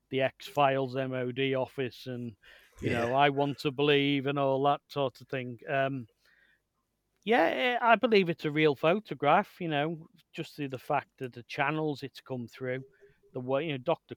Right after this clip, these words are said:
Speaker 1: Cla-, uh, Clark has, you know, done a brilliant job of finding the guy, you know, the, the ex-Air Force officer who had it, who shouldn't have kept it, and he did. Um,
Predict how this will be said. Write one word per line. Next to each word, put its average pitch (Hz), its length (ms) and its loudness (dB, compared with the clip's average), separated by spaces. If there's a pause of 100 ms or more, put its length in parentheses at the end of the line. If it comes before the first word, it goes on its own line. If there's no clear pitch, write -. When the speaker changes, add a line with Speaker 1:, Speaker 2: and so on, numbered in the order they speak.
Speaker 1:
Cla-, 139 380 0 (120)
uh, 131 220 -2
Clark 135 640 -2 (560)
has, 131 360 -8
you 143 100 -10
know, 127 100 -6
done 123 220 -8
a 117 80 -10 (100)
brilliant 135 380 -4
job 123 320 -2
of 113 80 -14
finding 123 680 -6
the 120 80 -10
guy, 123 420 -2
you 127 120 -8
know, 123 160 -8
the, 117 300 -8
the 123 120 -10
ex-Air 120 440 -8
Force 123 420 -8
officer 123 560 -10
who 117 240 -10 (320)
had 139 300 2
it, 131 180 -2 (460)
who 131 100 -8
shouldn't 143 400 -6
have 131 160 -6
kept - 360 -2
it, 143 180 -2 (100)
and 139 100 -8
he 127 120 -4
did. 131 400 -2 (200)
Um, 123 440 -2